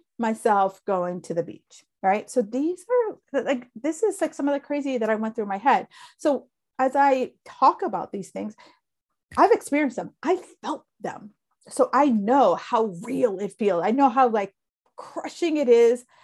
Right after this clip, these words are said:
And even though it's crushing you, you're like, "I don't know how to climb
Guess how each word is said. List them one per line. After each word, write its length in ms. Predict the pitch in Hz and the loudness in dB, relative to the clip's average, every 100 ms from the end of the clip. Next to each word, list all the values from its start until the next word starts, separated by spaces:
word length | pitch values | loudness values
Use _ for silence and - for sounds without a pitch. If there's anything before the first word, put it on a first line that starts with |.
| _ | _
And 100 | 233 | -2
even 200 | 254 285 | -2 0
though 120 | 294 254 | 0 0
it's 140 | 240 | -2
crushing 680 | - - - 339 - 302 247 | -12 -20 -12 -10 -4 -2 0
you, 160 | 240 | -2
you're 200 | 240 226 | -2 -2
like, 160 | 220 - - 523 | -2 -6 -10 0
"I 380 | 294 302 311 311 | 4 4 4 4
don't 320 | 285 285 - | 4 4 2
know 300 | 240 269 269 | -2 0 0
how 240 | 254 269 285 | 2 0 0
to 200 | 294 285 | -6 -8
climb 680 | - - 269 269 277 240 226 | -12 0 2 4 2 2 -2